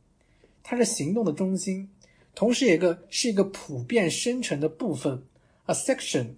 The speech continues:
of the universal becoming。伯克森接下来给出了知名的圆锥图，平面 P 是我对宇宙的实际再现，actual representation。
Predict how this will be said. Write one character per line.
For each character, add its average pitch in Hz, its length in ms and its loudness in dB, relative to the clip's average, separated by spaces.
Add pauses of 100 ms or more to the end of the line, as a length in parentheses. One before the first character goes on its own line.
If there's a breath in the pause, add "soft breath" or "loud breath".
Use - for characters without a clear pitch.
of 165 220 -4 (260)
the 165 80 -4
universal 151 720 0
becoming。 135 540 -8 (1300 soft breath)
伯 190 120 2
克 240 80 4
森 262 180 2
接 285 140 6
下 240 100 4
来 170 60 4
给 131 180 0
出 151 160 -6
了 165 80 2
知 - 240 -2
名 175 140 0
的 175 80 -2
圆 139 260 0
锥 202 180 0
图， 127 400 -8 (580 soft breath)
平 190 200 0
面 226 220 2
P 254 360 -2
是 - 140 -4
我 151 160 0
对 175 160 2
宇 135 200 -6
宙 196 200 2
的 151 80 4
实 139 240 -2
际 214 160 -2
再 143 180 0
现， 127 300 -4 (260 soft breath)
actual 175 460 2
representation。 139 800 -4